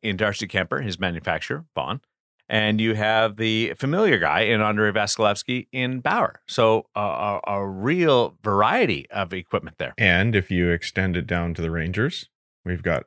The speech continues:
Speaker 2: a Brian
Speaker 1: Mm-hmm.
Speaker 2: set. Actually, two.
Speaker 1: Right.
Speaker 2: We're, we're pre-, uh, if Antti Raanta is also a Brian's guy, right? So we're pretty much guaranteed the final four, four different manufacturers.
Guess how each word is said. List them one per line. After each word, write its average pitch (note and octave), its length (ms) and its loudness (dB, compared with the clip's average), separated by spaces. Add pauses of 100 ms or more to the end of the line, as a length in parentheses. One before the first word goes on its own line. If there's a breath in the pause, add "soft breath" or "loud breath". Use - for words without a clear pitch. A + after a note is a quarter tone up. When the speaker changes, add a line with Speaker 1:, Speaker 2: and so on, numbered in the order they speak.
Speaker 2:
a F#2 80 -8
Brian D#2 380 -2
Speaker 1:
Mm-hmm. F#2 100 -8
Speaker 2:
set. F#2+ 260 0 (1080)
Actually, F#2+ 300 0
two. C#3 500 4
Speaker 1:
Right. B2 240 -2 (100)
Speaker 2:
We're, F#2+ 280 2
we're G#2 120 2
pre-, - 160 0
uh, G2 220 0
if G2+ 180 2
Antti G#2 300 2
Raanta A2 300 4
is F#2+ 140 2
also A#2+ 280 2
a G2+ 60 4
Brian's D2+ 400 -2
guy, E2 160 0
right? G#2 260 0
So - 120 -2
we're E2+ 100 0
pretty A#2 200 2
much G#2+ 200 -2
guaranteed G#2 440 2
the F#2+ 80 -2
final G2+ 300 0
four, A#2+ 300 -2
four - 180 -2
different G2+ 260 -2
manufacturers. G2+ 800 -4